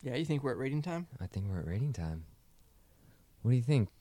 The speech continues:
Speaker 2: You barely even gotten into your second glass.
Speaker 1: Well, I was slow playing in it.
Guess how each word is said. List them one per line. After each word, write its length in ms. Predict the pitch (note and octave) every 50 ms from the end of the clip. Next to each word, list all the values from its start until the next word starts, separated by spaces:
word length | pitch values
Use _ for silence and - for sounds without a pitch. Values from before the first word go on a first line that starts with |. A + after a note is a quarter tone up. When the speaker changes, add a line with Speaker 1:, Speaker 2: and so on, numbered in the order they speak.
| - - - - - - - -
Speaker 2:
You 140 | C3+ D#3
barely 360 | D#3 - E3+ D#3+ D#3+ D#3+ D#3+ D#3+
even 180 | D3+ C#3+ D3 C#3
gotten 220 | C#3 C#3 C#3+ C#3+
into 220 | D#3 F3+ F#3 -
your 120 | A2+ F2+ E2+
second 280 | - F2+ E2+ E2 F2 E2
glass. 380 | E2+ E2+ E2+ F2 F2 - - - -
Speaker 1:
Well, 180 | - F3+ F#3+ -
I 80 | - F3+
was 120 | G3+ -
slow 280 | - - - C#3 E3 -
playing 280 | - - D3 C3+ A#2+ A#2
in 40 | G#2+
it. 120 | G2+ -